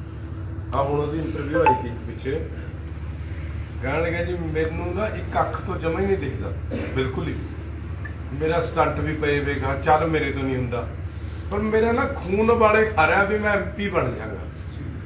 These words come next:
ਵੀ ਜੇ ਖੂਨ ਉਬਾਲੇ ਖਾ ਰਿਹਾ, ਕੋਈ ਦਵਾਈ ਖਾ ਲੈ, ਜ਼ਰੂਰੀ ਹੈ ਤਾਂ ਲੋਕਾਂ ਨੂੰ ਪ੍ਰਣ ਕਰਨਾ ਕਿ ਨਹੀਂ?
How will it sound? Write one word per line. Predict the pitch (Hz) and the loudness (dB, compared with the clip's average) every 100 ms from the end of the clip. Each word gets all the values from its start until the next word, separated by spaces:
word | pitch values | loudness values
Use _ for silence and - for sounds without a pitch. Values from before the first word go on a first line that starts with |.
| - - - - - - | -8 -8 -8 -8 -8 -6
ਵੀ | 190 | 0
ਜੇ | 226 | 2
ਖੂਨ | 233 196 220 | 4 4 6
ਉਬਾਲੇ | 226 220 226 | 6 6 6
ਖਾ | 196 208 | 4 4
ਰਿਹਾ, | 233 | 2
ਕੋਈ | 220 | 2
ਦਵਾਈ | 190 190 175 220 | 2 2 2 2
ਖਾ | 190 180 | 4 2
ਲੈ, | - | 0
ਜ਼ਰੂਰੀ | - 175 160 170 190 | -2 -2 0 0 2
ਹੈ | - 202 | 8 6
ਤਾਂ | - | 6
ਲੋਕਾਂ | 160 180 | 0 0
ਨੂੰ | 170 | 0
ਪ੍ਰਣ | - 165 156 | 2 2 2
ਕਰਨਾ | 151 147 147 | 0 0 -2
ਕਿ | 160 | -2
ਨਹੀਂ? | 214 214 196 | 0 2 2